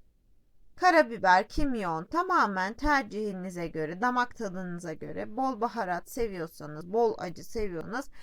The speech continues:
baharat tercihinizi ona göre yapabilirsiniz. Elinizi güzelce ıslatırsanız çok güzel toparlanıyor ve ele yapışmıyor. Ben güzelce, e, yoğurdum. Çok da güzel sıkı sıkı birbirini tuttu. Herhangi bir dağılma da meydana gelmedi.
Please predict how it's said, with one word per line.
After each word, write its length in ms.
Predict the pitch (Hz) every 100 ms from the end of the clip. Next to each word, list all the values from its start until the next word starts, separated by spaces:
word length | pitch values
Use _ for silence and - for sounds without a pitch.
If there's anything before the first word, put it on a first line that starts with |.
| - -
baharat 440 | 277 285 233 190 -
tercihinizi 840 | 262 240 196 180 165 156 - -
ona 280 | - 240 202
göre 280 | 151 160 233
yapabilirsiniz. 1300 | 247 233 226 214 196 185 - - 135 196 277 - - - - - - _ _ _ _ _ _ - - -
Elinizi 580 | 269 302 311 302 269 247
güzelce 300 | 262 262 -
ıslatırsanız 920 | 247 - 254 - 277 269 - 185 233 -
çok 220 | 269 -
güzel 220 | 202 262
toparlanıyor 720 | - 226 - 226 214 220 277
ve 60 | 320
ele 260 | - 214
yapışmıyor. 840 | 233 214 202 226 - 165 151 156 262 381 _ _ - - 233
Ben 120 | 240
güzelce, 520 | 220 208 190 185 -
e, 100 | - 175 165
yoğurdum. 840 | 170 220 233 190 170 151 220 262 - - -
Çok 240 | 226 -
da 80 | 196
güzel 340 | 190 180 190
sıkı 300 | - 226 -
sıkı 380 | - 175 - 180
birbirini 540 | 208 175 160 151 208
tuttu. 600 | - 208 - - 165 220 226
Herhangi 540 | 233 202 180 170 160
bir 100 | 170
dağılma 500 | 185 175 165 165 170
da 100 | 247
meydana 520 | 226 185 147 156 202
gelmedi. 800 | 254 233 208 180 156 143 208 262